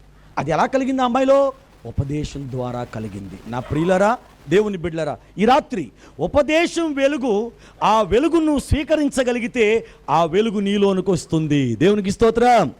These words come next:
సరే, ఇంకొక మాట, నూట పంతొమ్మిదో కీర్తన నూట ఐదో వచనం, "నీ వాక్యము నా పాదములకు దీపమును నా త్రోవకు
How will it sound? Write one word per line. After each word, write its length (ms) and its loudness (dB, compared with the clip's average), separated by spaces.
సరే, 140 -12
ఇంకొక 260 -2
మాట, 320 -2
నూట 320 -2
పంతొమ్మిదో 580 -2
కీర్తన 320 -6
నూట 300 -4
ఐదో 260 0
వచనం, 300 -6
"నీ 260 0
వాక్యము 760 0
నా 240 2
పాదములకు 960 0
దీపమును 840 0
నా 280 2
త్రోవకు 840 2